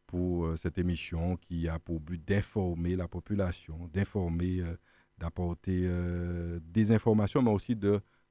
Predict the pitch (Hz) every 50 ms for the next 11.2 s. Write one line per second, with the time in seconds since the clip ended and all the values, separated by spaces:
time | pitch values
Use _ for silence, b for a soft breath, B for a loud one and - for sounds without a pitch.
0 | _ _ _ _ _ _ _ _ 123 120 117 123 - - _ 180 165 - - -
1 | 151 139 127 113 110 123 135 127 110 87 85 - _ _ _ _ _ _ _ _
2 | - _ - 85 104 107 107 107 110 110 107 104 101 98 95 107 107 110 107 104
3 | 104 95 87 85 87 92 107 123 - _ _ _ _ _ _ _ _ _ - 90
4 | 87 87 87 87 - - - 101 92 - - 107 104 98 - - 101 95 95 92
5 | 92 90 92 92 95 87 80 82 107 - - 98 90 82 78 - 104 110 110 -
6 | - - 139 - - 131 120 117 113 107 - - 110 98 87 80 82 85 90 107
7 | 147 - _ _ _ _ _ _ _ _ - 87 87 85 85 85 87 85 87 87
8 | 87 87 85 - - - 117 - 113 110 110 110 104 98 98 117 143 139 120 104
9 | 95 101 98 107 113 135 - - - - 98 98 95 95 92 90 90 87 78 85
10 | 87 87 - - 104 92 - - - 90 92 95 98 95 92 90 - - 101 -
11 | - 95 92 90